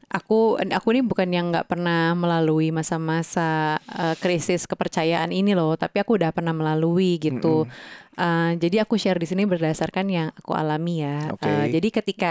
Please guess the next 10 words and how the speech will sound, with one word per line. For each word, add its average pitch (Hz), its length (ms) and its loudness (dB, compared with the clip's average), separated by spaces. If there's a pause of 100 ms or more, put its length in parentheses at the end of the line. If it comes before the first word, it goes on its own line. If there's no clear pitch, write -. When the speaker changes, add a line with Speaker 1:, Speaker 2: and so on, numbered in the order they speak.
Speaker 1:
udah 156 580 0 (240)
rasanya 170 340 -4
trustnya 170 380 -4
itu - 160 -6
hilang, 175 640 0 (440)
memang 196 840 0
sulit 349 800 2
banget 185 340 0
untuk 175 460 -4
memaafkan, 170 960 -4